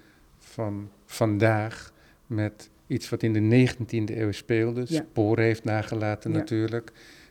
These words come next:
Speaker 1: die hier in het Westen miskend zijn geweest, die, en wat nu weer opspeelt, ook in het hedendaagse debat en dus in de protesten die ook volgden.
Speaker 2: Ja, ja.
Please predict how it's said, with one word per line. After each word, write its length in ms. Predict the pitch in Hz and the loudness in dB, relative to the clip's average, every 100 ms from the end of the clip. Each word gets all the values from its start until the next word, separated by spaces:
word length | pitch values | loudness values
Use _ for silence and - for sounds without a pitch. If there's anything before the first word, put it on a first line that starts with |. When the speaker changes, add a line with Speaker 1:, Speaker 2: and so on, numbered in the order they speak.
| - | -14
Speaker 1:
die 460 | 107 95 104 101 101 - _ _ _ _ | -10 -4 -2 -4 -8 -20 _ _ _ _
hier 480 | - 123 101 104 104 | -10 -4 -2 0 0
in 140 | 104 98 | -2 -4
het 180 | 92 | -2
Westen 520 | 95 110 - - 101 - _ _ _ _ _ | 0 0 -2 -12 -16 -18 _ _ _ _ _
miskend 640 | 104 107 101 - 101 98 - | -6 0 0 0 -2 -2 -2
zijn 220 | 117 110 | -4 -4
geweest, 560 | 123 113 127 127 - - - - - - | -6 -6 -8 -10 -20 -20 -20 -20 -20 -20
die, 460 | - 120 107 110 - 98 - | -12 -2 2 2 0 -8 0
en 180 | 120 | 4
wat 160 | 107 107 | 6 6
nu 300 | 110 117 120 | 8 8 8
weer 340 | 117 113 110 - - - - - - - _ _ - | 6 4 0 -6 -20 -20 -20 -20 -20 -20 _ _ -2
opspeelt, 720 | 113 - - 101 113 - - | -2 -2 -10 -12 -12 -20 -12
ook 220 | 110 107 110 | -6 -4 -2
in 80 | |
het 120 | 101 101 | -2 2
hedendaagse 600 | 101 98 101 95 - 92 | 2 4 4 2 -2 -6
debat 440 | 90 101 110 - - - - | -2 -2 -2 -8 -20 -20 -6
en 180 | 110 101 95 | 0 0 0
dus 200 | 95 98 | -4 0
in 120 | 95 | 0
de 60 | 92 | 2
protesten 640 | 101 - 104 98 - 104 | 0 4 2 2 -2 -4
die 200 | 101 98 | -2 0
ook 160 | 95 - | -2 -4
volgden. 600 | - 101 101 - 123 104 | -4 -4 -6 -10 -12 -4
Speaker 2:
Ja, 260 | 180 170 117 - - - - | 2 2 0 -8 -20 -16 -4
ja. 200 | 165 | -4